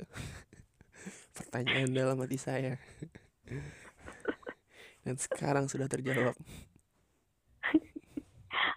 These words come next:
Speaker 2: I'm free, I'm free. Eh,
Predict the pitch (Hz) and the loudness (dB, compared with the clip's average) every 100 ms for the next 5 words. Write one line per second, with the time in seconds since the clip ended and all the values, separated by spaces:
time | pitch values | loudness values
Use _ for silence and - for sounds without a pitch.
0 | - 175 180 185 - 196 214 214 220 233 | 12 12 12 8 6 8 8 8 8 10
1 | 226 214 - - 185 185 185 - - 208 | 10 8 8 12 12 12 8 0 2 6
2 | 220 226 233 226 202 - - - _ _ | 8 8 8 8 6 4 0 -8 _ _
3 | - - _ _ _ _ _ _ _ _ | -20 -20 _ _ _ _ _ _ _ _
4 | _ _ _ _ _ _ _ _ - - | _ _ _ _ _ _ _ _ -16 -8
5 | - 190 185 | 2 4 4